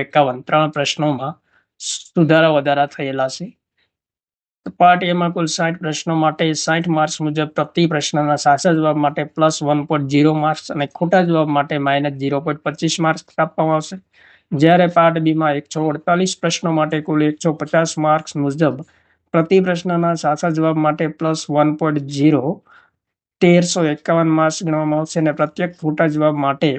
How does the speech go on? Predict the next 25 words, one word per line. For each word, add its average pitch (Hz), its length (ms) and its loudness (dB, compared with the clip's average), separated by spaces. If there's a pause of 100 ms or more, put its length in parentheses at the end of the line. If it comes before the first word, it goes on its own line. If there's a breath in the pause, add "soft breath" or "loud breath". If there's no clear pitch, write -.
(140)
માઇનસ 160 400 2 (200)
ઝીરો 147 240 0
પોઇન્ટ 165 260 -6
પચીસ, 165 380 -6
ત્રણસો 143 420 0
આડત્રીસ 143 420 -2 (120)
માર્ક્સ 143 240 0 (100)
કાપવામાં 139 440 0
આવશે, 139 260 -4
જેની 151 260 2
સંબંધિત 151 500 0
ઉમેદવારોએ 143 580 0 (120)
નોંધ 135 240 0 (100)
લેવા 135 260 2
જણાવવામાં 135 500 0
આવેલ 139 260 0
છે. - 100 -14 (640 soft breath)
તો 147 100 -2 (260)
છ - 20 -4 (280)
બે 151 100 0 (140)
બે 151 140 2
હજાર 156 260 0
છવ્વીસના 143 540 -4
રોજ 143 200 -2
ગુજરાત 151 400 4